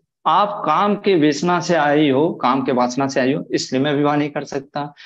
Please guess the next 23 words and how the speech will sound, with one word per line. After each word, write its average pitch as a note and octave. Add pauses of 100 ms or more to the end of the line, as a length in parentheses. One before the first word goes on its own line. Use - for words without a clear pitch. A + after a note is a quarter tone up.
(200)
पराई A3
स्त्री A#3
कहने G3+
का E3+
अर्थ E3
क्या C#3+
है? A#2 (280)
वो G#3
ये G3
कह F3+
रहे D3
हैं E3+ (160)
कि G3
मुझे G#3
तुम्हारे F#3+
वर्ण D#3+
का F#3
पता B2
नहीं, G2+ (280)
क्योंकि E3 (420)
धर्मराज E3+
है C#3
ना, G3+